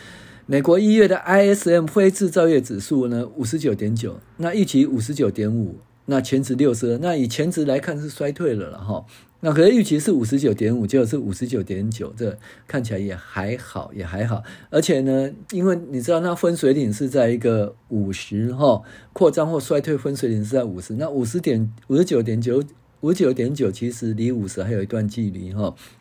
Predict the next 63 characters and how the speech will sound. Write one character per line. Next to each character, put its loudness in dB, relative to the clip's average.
所 2
以 0
这 -2
个 2
数 0
字 0
是 4
中 2
性 0
的。 -8
好， 4
看 0
了 2
最 6
后 6
一 2
天 0
的 2
周 4
五， 2
二 6
月 6
四 0
号， 4
美 0
股 0
公 0
布 2
重 2
量 2
级 -4
的 2
经 -4
济 0
指 -10
标， -4
什 -4
么 0
东 4
西 0
呢？ 4
就 0
是 -2
就 4
业 2
报 -2
告。 -4
那 -6
一 4
月 8
份 2
的 0
非 6
农 2
就 4
业 6
人 0
口 0
新 -4
增 -2
是 -4
多 2
少？ 0